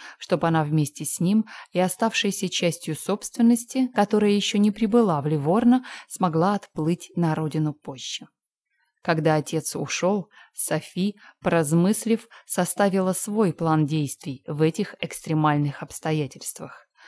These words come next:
Перспектива жить в Турции была для неё неприемлемой ни по религиозным, ни по ментальным убеждениям. Из бумаг отца, попавших в её руки,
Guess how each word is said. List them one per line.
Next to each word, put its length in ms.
Перспектива 720
жить 240
в 60
Турции 480
была 320
для 140
неё 260
неприемлемой 920
ни 180
по 100
религиозным, 840
ни 160
по 100
ментальным 800
убеждениям. 840
Из 140
бумаг 340
отца, 320
попавших 640
в 60
её 320
руки, 320